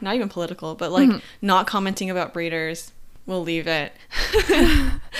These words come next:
Speaker 1: Um, Connie's already heard my rants about
Speaker 2: Yeah,
Speaker 1: it, but
Speaker 2: and I
Speaker 1: anyway.
Speaker 2: fully agree.
Speaker 1: Yeah, so basically, I think rescues are not big there because there's, like, an underlying culture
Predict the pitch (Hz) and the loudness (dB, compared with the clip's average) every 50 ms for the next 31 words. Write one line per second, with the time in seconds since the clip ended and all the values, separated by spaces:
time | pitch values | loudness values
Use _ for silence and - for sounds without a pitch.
0 | 605 659 605 554 - 311 - 196 202 196 175 175 170 170 208 - - 240 208 214 | 2 2 2 2 -2 -4 -4 -2 0 0 0 -2 -4 -8 -12 -10 -4 -2 2 2
1 | 226 233 220 214 202 202 190 - - 208 190 185 190 185 185 180 175 175 165 170 | 2 4 4 4 2 2 2 0 0 0 2 2 2 2 2 2 0 2 2 2
2 | 165 165 160 165 - - 170 165 160 156 156 254 349 - - - - 196 202 196 | 0 0 0 -2 -6 -8 -8 -6 -6 -4 -4 -2 -4 -4 -6 -6 -4 -2 -2 0
3 | 208 170 - 220 220 214 220 208 - 185 190 196 226 - - - - - - - | 0 0 0 2 2 2 0 -2 -6 -8 -10 -10 -10 -14 -18 -20 -20 -20 -20 -16
4 | - - 202 196 185 170 139 190 - - 240 226 214 214 208 202 - - - - | -10 -4 -2 0 0 0 0 -2 -2 0 2 4 4 4 2 -2 -6 -14 -20 -20
5 | - - - _ - 233 233 233 - 311 285 302 302 294 285 277 254 - - - | -20 -20 -18 _ 2 4 4 4 2 0 -2 -2 0 0 0 0 0 -2 -4 -4
6 | - 196 196 220 208 208 190 - - 190 185 190 - - 226 220 226 233 233 233 | -4 -4 -2 -2 -4 -4 -6 -6 -4 -4 -2 -2 -2 -2 -2 -2 -2 0 0 0
7 | 240 214 - - 190 185 180 - 185 175 175 170 180 175 - 196 185 185 - 190 | -2 -2 -2 -4 -4 -4 -4 -2 -2 -2 -2 -2 -4 -4 -4 -4 -4 -2 -4 -4
8 | 180 190 185 185 196 190 - 180 185 185 185 185 185 190 190 - - 185 175 170 | -4 -4 -4 -4 -4 -4 -4 -4 -2 0 0 0 -2 -2 -6 -8 -8 -8 -6 -6
9 | - - 196 180 175 175 175 | -6 -4 -2 -2 -2 -2 -2